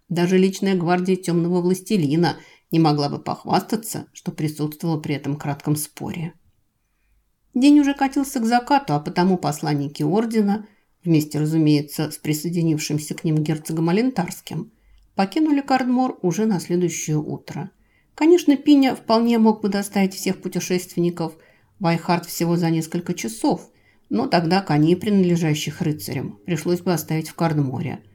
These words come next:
а на это великий магистр ордена пойти просто не мог. Поэтому сейчас черный дракон, неспешно переваливаясь с лапы на лапу, шествовал вслед за всадниками,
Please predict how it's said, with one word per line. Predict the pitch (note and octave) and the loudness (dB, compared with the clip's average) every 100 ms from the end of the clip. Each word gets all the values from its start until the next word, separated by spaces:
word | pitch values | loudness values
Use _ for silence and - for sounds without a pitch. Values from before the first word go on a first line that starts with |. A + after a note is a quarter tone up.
| _ _ _ | _ _ _
а | - | -2
на | D#3+ C3 | 0 0
это | - A#2 | -2 -2
великий | G3+ A3 A3+ A3 | 0 2 0 0
магистр | G#3+ G#3 G#3 G#3 G3+ | 0 2 0 -2 -2
ордена | G3 G3 F#3+ G3 - | -2 0 0 0 0
пойти | - D3 - | -4 -4 -4
просто | D3+ D3+ - D3+ | -6 -6 -4 -2
не | D#3 | 0
мог. | C#3 C3 - - _ _ _ _ _ - | -2 -4 -8 -14 _ _ _ _ _ 0
Поэтому | D4 D#4 A3 D3+ | 2 4 2 2
сейчас | D#3+ D3+ A3+ C#4 D4 - _ _ _ | -2 -6 -2 -2 -4 -18 _ _ _
черный | - F4 C4 D#3+ | 4 6 6 4
дракон, | D3 C3 - C#4+ D4+ D4+ - | 2 -2 0 4 4 2 -2
неспешно | A3+ A#3 E4+ F4 D4+ | -2 2 2 4 2
переваливаясь | C4+ A3+ G#3+ B3 B3 F#3+ E3 | 2 2 2 2 2 0 -2
с | - | -2
лапы | E3+ D3+ - | -2 -2 -4
на | - | -4
лапу, | F3 A3+ C4+ B3 - | 0 0 0 -6 -10
шествовал | - E3+ F3 F3+ F3+ F#3 | -4 -6 -4 -2 -2 -4
вслед | - D3+ D3 | -4 -4 -4
за | D3+ D#3 | -4 -4
всадниками, | D3+ - C#3+ D#3 C3+ D3+ C3 C#3 D3+ | -4 -4 -6 -6 -10 -8 -8 -6 -8